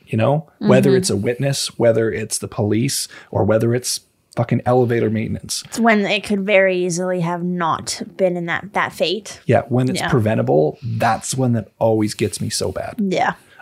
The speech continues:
Speaker 1: I, not that I understand, but I realize there's people out there who are just going to do absolutely horrendous things because that's who they are, that's in their system. Generally, we can't change that. That's not necessarily preventable. But if a civilian or someone who doesn't have that in their system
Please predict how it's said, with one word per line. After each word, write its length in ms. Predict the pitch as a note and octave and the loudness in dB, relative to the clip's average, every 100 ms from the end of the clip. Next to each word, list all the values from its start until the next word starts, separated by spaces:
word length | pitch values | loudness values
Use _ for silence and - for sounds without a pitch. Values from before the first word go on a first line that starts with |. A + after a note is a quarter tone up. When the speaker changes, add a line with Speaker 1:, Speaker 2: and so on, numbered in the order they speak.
| - | 0
Speaker 1:
I, 240 | A#2+ F#2 - _ _ - | 2 0 -4 _ _ 2
not 240 | D3 C#3+ | 4 4
that 100 | B2+ | 2
I 60 | A#2+ | 0
understand, 640 | A#2+ A2+ - B2+ G#2 G2 | -2 -2 -2 0 0 0
but 100 | A2+ | 2
I 40 | A2 | 2
realize 720 | G#2+ A2+ C3 A2+ G#2+ G#2+ G2+ | 2 2 4 4 2 0 -2
there's 120 | G#2+ | -4
people 320 | - A#2+ A2+ | -4 -4 0
out 140 | G#2 G#2+ | 0 2
there 200 | A2+ A2+ | -2 -2
who 140 | - | 0
are 100 | G#2 | 0
just 300 | G2 G#2 - | 0 -2 -2
going 220 | - A2 G#2+ | -2 -2 0
to 80 | G2+ | -2
do 480 | - G#2+ G#2+ A#2 - - - - | 0 0 0 -2 -6 -18 -20 -2
absolutely 460 | A2 G#2 A#2+ G#2+ G#2 | -2 -2 -4 -4 -2
horrendous 460 | A#2+ A2+ G#2+ G2+ | -2 -2 -2 -4
things 360 | - G#2+ C3+ C3+ | -2 -2 -2 -4
because 320 | A#2+ - G2 | -8 -4 0
that's 220 | G2+ - | 0 -2
who 140 | - A2 | -2 0
they 140 | G#2 | 2
are, 180 | G2+ A2 | 2 0
that's 220 | G#2+ - | -2 -6
in 160 | G#2+ G#2 | -2 -2
their 120 | G2 | -2
system. 480 | - G#2+ - D3+ D#3 - - - _ C3 | -4 -2 0 -2 -2 -10 -20 -20 _ -2
Generally, 540 | A#2 B2 D3 D#3 D#3 | 2 2 2 0 0
we 140 | B2 B2 | -2 -2
can't 340 | - A2+ G2+ | -2 -2 -2
change 280 | - G#2+ A2 | -4 -4 0
that. 180 | A2 - | -2 -2
That's 200 | A2 - | -6 -2
not 260 | A2 A#2 - | -2 -2 -4
necessarily 720 | G#2 A2+ A2 - G#2+ G2+ G2+ | -6 -6 -6 -2 0 0 -2
preventable. 580 | G2+ F#2+ G2 F#2+ - - _ _ - - _ _ | -6 -6 -6 -6 -10 -18 _ _ -20 -20 _ _
But 120 | A#2+ | 0
if 120 | A#2 | 2
a 40 | G#2+ | -2
civilian 840 | - G#2 G#2+ A2+ B2+ D3 D#3 E3+ | -2 -2 2 2 2 0 -2 -2
or 120 | G#2+ | -4
someone 380 | G#2 A#2+ A2+ A2+ | -2 0 0 -2
who 140 | F#2+ G2+ | -2 -2
doesn't 400 | - A#2 C3 - | -2 -2 -2 -2
have 180 | A#2 | 0
that 180 | B2 A#2 | 0 0
in 40 | B2+ | -2
their 100 | A#2 | -2
system 520 | - B2 C#3+ C#3 | -2 -2 -2 -4